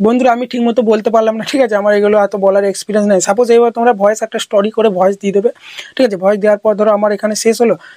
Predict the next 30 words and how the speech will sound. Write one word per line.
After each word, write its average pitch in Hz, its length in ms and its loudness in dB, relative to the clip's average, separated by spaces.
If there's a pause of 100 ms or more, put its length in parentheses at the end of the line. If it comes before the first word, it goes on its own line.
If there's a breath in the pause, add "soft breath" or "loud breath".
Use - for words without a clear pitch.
তাহলে 196 160 2
এইগুলো 196 280 0
লেয়ারগুলো 190 420 0
সব 196 220 -2
কেটে 170 160 -10
দেবো। 165 180 -2
এই 170 60 2
জন্য 180 160 2
এই 185 120 2
যে 190 80 -4
এখানে - 280 -6
press 190 260 -2
করবো, 208 200 0
pencil 185 340 -2
এখানে 180 220 -2
চলে 185 200 -2
যাবো, 190 160 0 (360 loud breath)
trim 240 300 2
right 208 240 0
অপশনটা 202 300 -6
press 202 220 -2
করলেই 220 240 2
right 180 200 0
দিকটা 170 260 -8
কেটে 160 180 -4
যাবে। 156 140 0
আবার 185 180 2
ভিডিওটায় 190 340 -2
চলে 196 180 0
যাবো, 196 180 2